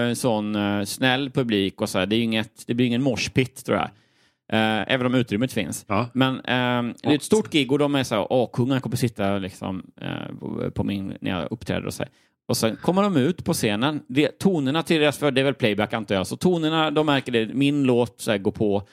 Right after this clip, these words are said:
Speaker 1: Nu jävlar, nu ska vi ut och liksom. Och så kommer de ut och blir lite tagna så. För det är bara så här,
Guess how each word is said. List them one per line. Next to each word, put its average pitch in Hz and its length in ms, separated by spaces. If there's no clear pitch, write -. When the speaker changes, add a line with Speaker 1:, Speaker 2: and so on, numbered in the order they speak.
Speaker 1:
Nu 127 160
jävlar, 113 320
nu 135 100
ska 123 160
vi 117 80
ut 107 200
och 110 80
liksom. 101 320
Och - 80
så 123 100
kommer 147 220
de 214 100
ut 160 320
och 202 120
blir 165 220
lite 147 180
tagna 131 480
så. 117 240
För - 120
det 143 60
är - 20
bara 147 140
så - 100
här, - 80